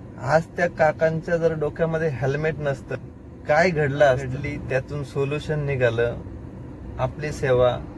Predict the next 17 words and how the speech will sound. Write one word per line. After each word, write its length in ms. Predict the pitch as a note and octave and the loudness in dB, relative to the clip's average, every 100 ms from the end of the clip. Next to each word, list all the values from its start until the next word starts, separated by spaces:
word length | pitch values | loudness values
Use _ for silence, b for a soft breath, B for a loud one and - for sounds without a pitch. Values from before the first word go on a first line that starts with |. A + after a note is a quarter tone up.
| - | -8
आपली 340 | B2+ - D#3+ | -6 -4 -2
भक्ती, 460 | C#3 C3 - D3 B2+ | -2 -2 -2 -4 -4
त्याचं 360 | - B2+ - C#3+ - | 0 2 2 0 0
पुण्य, 380 | D3 C#3+ C3+ A#2+ A#2+ A#2+ - - | -2 0 0 0 -2 -4 -4 -4
आपण 300 | C3 C3 E3 | -4 0 2
आपल्या 300 | D3+ D3 D3 | 2 4 4
मार्गातून 580 | C#3 C3+ C3 C3 C3+ C#3 | 4 4 2 -2 -2 -4
जी 120 | B2+ | -4
काही 220 | C3 D#3+ E3 | 2 2 4
चांगली 360 | D#3 D#3 D#3 | 2 2 0
कामं 280 | D3 C#3 C3 | -2 -2 0
करण्याचा 360 | B2 B2+ C3 B2+ | -2 0 0 0
प्रयत्न 440 | B2 B2+ B2+ C3 | 0 -2 0 -2
करतो 320 | B2 A#2 A#2 | -2 -2 -4
त्याची 320 | A#2 C3+ - | -2 -2 -2
ती 140 | D#3+ F3 | -4 -4
प्रचिती 680 | - D3 D3+ D3+ B2+ C#3 | 2 2 2 -2 -4 -6